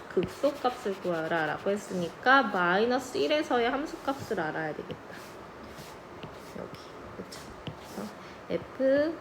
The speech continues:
마이너스 일. 마이너스 일 대입해보면 마이너스 이 곱하기 마이너스 일이니까 이, 마이너스 육 더하기 B네요.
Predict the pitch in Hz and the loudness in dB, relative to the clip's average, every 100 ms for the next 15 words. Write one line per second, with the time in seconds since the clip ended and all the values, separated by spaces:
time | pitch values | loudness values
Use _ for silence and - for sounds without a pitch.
0 | - 180 170 175 185 185 - 185 170 156 | -4 -2 0 2 0 -2 -2 -2 -2 -2
1 | - - - - - - - - - 185 | -6 -10 -12 -14 -14 -14 -14 -14 -2 2
2 | 190 233 269 254 254 247 196 196 220 208 | 4 4 2 4 4 4 2 2 2 2
3 | 196 196 190 190 196 - - - 180 175 | 2 2 2 2 -2 -4 -12 0 4 6
4 | 190 196 208 247 277 269 - 208 202 185 | 4 2 0 2 4 4 2 0 0 2
5 | 170 175 190 - 190 185 - - 196 185 | 2 2 0 -2 0 0 -2 -2 0 0
6 | 190 247 320 381 - - 175 165 170 175 | 2 4 4 2 -4 -4 0 2 2 0
7 | 175 - 196 240 277 - - 160 160 165 | -4 2 6 6 6 0 -4 -2 -4 -6
8 | - 156 156 | -6 -6 -6